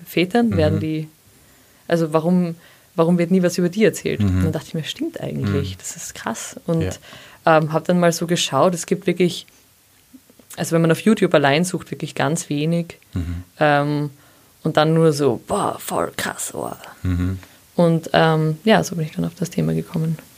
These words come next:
Speaker 2: Ja, sehr interessant, dass die Sendung auch, äh, dass da direkt Mütter steht, ne? Ähm, ich lese mal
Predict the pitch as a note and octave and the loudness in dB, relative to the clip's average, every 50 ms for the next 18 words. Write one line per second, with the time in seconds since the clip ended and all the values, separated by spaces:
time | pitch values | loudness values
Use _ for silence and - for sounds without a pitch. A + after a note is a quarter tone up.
0 | - - F#2 F2+ - F#2+ G2 F#2 F#2 F#2 F2 - F#2+ F#2 F2+ F#2 F2+ - - - | -2 0 0 2 2 2 0 2 0 0 2 4 2 4 4 2 0 -2 -6 -14
1 | - - F#2 - - F2+ F2+ F#2 F#2 - F#2 F2 - - - - - - - - | -8 -8 -4 0 0 2 2 2 0 0 -2 -4 -6 -12 -20 -20 -20 -20 -20 -16
2 | - - F#2 F#2 F2+ F2 F2 F2 F2+ F2+ - - - - _ - - - F2 F2 | -8 -4 0 0 0 2 0 -2 -2 -6 -10 -16 -20 -20 _ -12 -2 0 0 0
3 | F2 - - F2 E2+ - - - - F#2 F2+ F2+ F2+ - - - G2 G2+ - - | 0 0 -2 -2 -2 -2 -8 -4 -2 -2 0 -2 -4 -4 -2 2 2 2 4 4
4 | G2 F#2 - - - - - - - - E2+ E2+ E2 - - - - D2+ F2 F#2 | 0 0 0 -6 -14 -10 -10 -6 0 2 2 2 2 0 -4 -6 -4 -2 0 -2
5 | G2+ - - - - - - - - - - - - - - F#2+ F2+ F2+ F2 F2 | -2 -4 -10 -14 -12 -12 -12 -12 -14 -16 -18 -18 -8 0 2 4 6 6 6 6
6 | F2 F2 F2 E2+ F2+ F#2+ - - _ _ _ _ _ - - - - - - - | 4 4 2 0 -2 -6 -10 -14 _ _ _ _ _ -20 -20 -20 -18 -10 -8 -6
7 | - - F#2 F#2+ F#2 - A2+ G#2+ G2+ F#2+ F#2 F2+ F#2 | -4 0 0 0 2 4 4 4 6 6 6 4 2